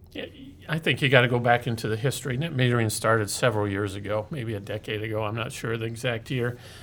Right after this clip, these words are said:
But we agreed to pay full cost of retail for any energy to put on the grid at that time, uh, as a way to encourage renewables,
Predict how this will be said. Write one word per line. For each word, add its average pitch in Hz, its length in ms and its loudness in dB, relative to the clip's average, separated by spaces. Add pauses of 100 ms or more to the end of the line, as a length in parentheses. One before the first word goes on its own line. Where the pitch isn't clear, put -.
(180)
But 135 340 2
we 170 200 2
agreed 143 340 6
to 131 80 -4
pay 131 220 0
full 123 220 0
cost 123 340 0
of 117 80 -4
retail 127 440 2
for 123 220 -2
any 127 240 4
energy 120 380 2
to 110 80 -2
put 123 260 0
on 117 300 2
the 117 80 0
grid 123 240 0
at 117 100 -2
that 131 240 0
time, 117 380 -2 (600)
uh, 123 240 4
as 139 220 4
a 135 60 2
way 135 180 6
to 131 160 4
encourage 117 640 4
renewables, 107 680 -4